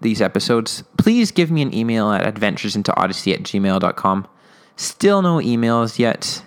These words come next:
And, um, yeah, thanks again to the Wad Fem Chalk Put, Dylan Weaver, for giving me the advice on how to, uh, you know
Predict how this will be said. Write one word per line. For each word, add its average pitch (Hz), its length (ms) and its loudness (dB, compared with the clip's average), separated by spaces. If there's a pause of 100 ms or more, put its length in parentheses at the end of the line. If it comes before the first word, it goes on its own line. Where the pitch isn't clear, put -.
(680)
And, 110 340 0
um, 101 240 -4 (1080)
yeah, 123 300 0
thanks 143 320 -2
again 120 300 0
to - 60 0
the 117 120 2
Wad 110 200 2
Fem 110 200 -2
Chalk - 320 0
Put, 113 240 -2 (140)
Dylan 110 360 2
Weaver, 104 320 2
for - 380 -4 (580)
giving 107 260 0
me 101 120 2
the 95 140 2
advice 113 420 0
on 101 80 -4
how 98 180 0
to, 95 260 0 (280)
uh, - 240 -4 (480)
you 180 100 0
know 110 260 0